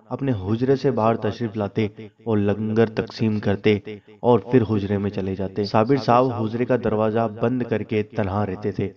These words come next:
और हमेशा अल्लाह की याद में खोए रहते थे। साबिर लंगर तो तकसीम करते थे, मगर खुद नहीं खाते थे। किसी ने भी कभी भी उन्हें लंगर के वक्त या बाद में कुछ खाते पीते नहीं देखा।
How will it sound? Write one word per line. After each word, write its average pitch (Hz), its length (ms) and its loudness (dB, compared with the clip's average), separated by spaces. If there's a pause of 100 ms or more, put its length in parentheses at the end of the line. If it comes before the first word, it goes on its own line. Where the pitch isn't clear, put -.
और 110 80 2
हमेशा 110 480 2
अल्लाह 104 420 2
की 101 220 0
याद 107 220 2
में 104 240 -2
खोए 107 240 -2
रहते 101 340 -4
थे। 101 80 -4 (600)
साबिर 123 360 2
लंगर 139 320 2
तो 147 120 -2
तकसीम 131 400 0
करते 123 320 -2
थे, 110 200 -2 (320)
मगर 117 240 2
खुद 113 280 -4
नहीं 107 260 0
खाते 101 400 -6
थे। 98 100 -8 (480)
किसी 123 300 2
ने 117 160 4
भी 110 220 4
कभी 110 360 2
भी 110 160 4
उन्हें 110 260 2
लंगर 104 360 2
के 107 120 0
वक्त 110 360 0 (340)
या 127 120 6
बाद 110 340 2
में 104 160 -2 (320)
कुछ 147 160 0
खाते 120 300 0
पीते 113 260 -2
नहीं 98 220 -4
देखा। 98 360 -8